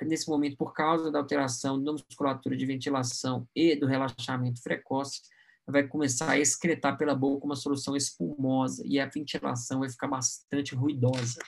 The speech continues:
Ah, ao final da fase tônico-clônica, a gente vai ter a fase pós-convulsiva, o paciente vai ter,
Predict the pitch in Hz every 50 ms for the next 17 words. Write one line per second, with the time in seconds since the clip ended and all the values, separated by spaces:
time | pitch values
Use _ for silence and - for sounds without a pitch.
0 | - - - _ _ - - _ _ _ _ _ _ _ _ _ _ _ _ _
1 | _ _ - - - - - - _ _ _ _ _ _ _ - - 151 156 160
2 | 156 160 160 156 156 156 156 156 156 156 - - 170 185 185 - 214 208 196 190
3 | 180 175 175 175 175 165 156 - - 160 156 151 - - 165 160 143 - 151 143
4 | 139 - 156 156 156 156 143 151 151 143 - 156 139 - 156 147 135 123 - 147
5 | 143 143 123 - _ _ _ _ _ _ - 170 175 180 190 185 - - - 156
6 | 147 139 139 135 123 _ _ _ - - 147 139 131 131 127 123 - - 143 131
7 | 127 127 120 120 - 185 190 190 196 175 170 - - 151 - - - 151 143 -
8 | 151 147 147 143 139 135 _ _ - 143 143 143 139